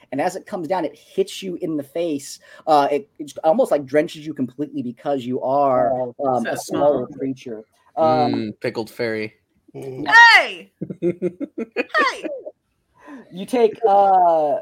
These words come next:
Speaker 1: seventeen points of necrotic damage.
Speaker 2: Um, I think that Eli should have half of that just for that joke.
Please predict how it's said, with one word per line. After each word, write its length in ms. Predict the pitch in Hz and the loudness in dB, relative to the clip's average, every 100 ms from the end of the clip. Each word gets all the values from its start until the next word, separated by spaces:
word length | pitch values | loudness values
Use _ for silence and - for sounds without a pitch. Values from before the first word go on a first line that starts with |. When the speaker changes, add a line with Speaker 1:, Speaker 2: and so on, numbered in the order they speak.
| - _ | -6 _
Speaker 1:
seventeen 480 | - 240 240 254 | -4 -2 -2 -4
points 460 | 220 220 220 226 - - | -2 -2 -2 -6 -8 -6
of 100 | 165 | -6
necrotic 400 | 165 185 160 - | -4 -4 -4 -6
damage. 460 | 107 82 - - _ _ _ - - - - | -8 -8 -16 -20 _ _ _ -20 -20 -20 -12
Speaker 2:
Um, 240 | 214 214 - | -10 -8 -8
I 160 | 196 214 | -8 -8
think 380 | 240 233 233 - | -12 -16 -14 -8
that 360 | 190 180 180 | -6 -6 -8
Eli 280 | 175 170 156 | -12 -12 -12
should 140 | 170 180 | -14 -14
have 220 | 156 156 | -16 -12
half 220 | 147 147 | -12 -12
of 60 | 151 | -14
that 260 | 139 - | -14 -14
just 200 | - - | -20 -20
for 60 | - | -20
that 200 | 131 - | -20 -18
joke. 240 | - - | -18 -20